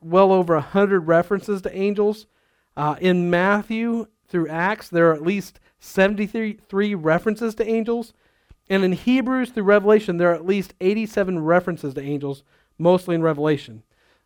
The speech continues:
So the ministry of angels is not emphasized as much during the church age as other periods of time. Um,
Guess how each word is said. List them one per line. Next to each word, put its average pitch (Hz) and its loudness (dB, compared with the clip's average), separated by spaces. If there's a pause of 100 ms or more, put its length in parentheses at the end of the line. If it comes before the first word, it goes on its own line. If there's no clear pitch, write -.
So 233 6
the 220 2
ministry 247 4
of 196 2
angels 220 2
is 202 2
not 202 4
emphasized 214 2
as 165 -4
much 196 -2
during 196 0
the 160 2
church 269 0
age 160 0
as 165 -2
other 180 2
periods 240 0
of 160 -8
time. 156 0 (460)
Um, 165 2